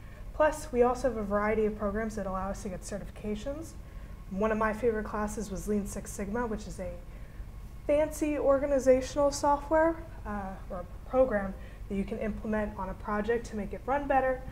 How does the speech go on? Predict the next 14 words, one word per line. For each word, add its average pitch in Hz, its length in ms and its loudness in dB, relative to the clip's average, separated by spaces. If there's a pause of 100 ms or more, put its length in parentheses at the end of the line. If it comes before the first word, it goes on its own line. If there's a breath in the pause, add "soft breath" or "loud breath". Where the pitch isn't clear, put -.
(300 loud breath)
to - 80 -8
do 185 100 -2
process 202 460 -4
improvement, 247 640 0
or 202 160 0
whatever 202 380 2
else 196 240 -2
you're 208 80 -4
trying 190 400 -6
to - 140 -8
reach 185 280 -8
as 165 100 -8
your 175 100 -10
goal. - 360 -2